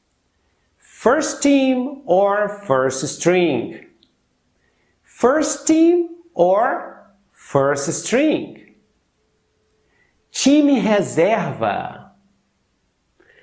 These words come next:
Second team or second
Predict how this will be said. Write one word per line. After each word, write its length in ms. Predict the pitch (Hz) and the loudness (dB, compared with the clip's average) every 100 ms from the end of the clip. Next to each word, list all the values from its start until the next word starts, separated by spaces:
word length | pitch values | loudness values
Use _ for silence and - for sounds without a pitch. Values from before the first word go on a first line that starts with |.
| _ - | _ -12
Second 840 | - - 240 277 285 311 277 - | -6 -2 0 0 2 0 -2 -2
team 600 | 208 196 196 202 208 - | 0 2 2 -2 -8 -6
or 480 | 139 131 135 131 135 - | 0 2 2 -2 -6 -10
second 640 | - - - 117 117 117 | -8 -2 0 0 0 -2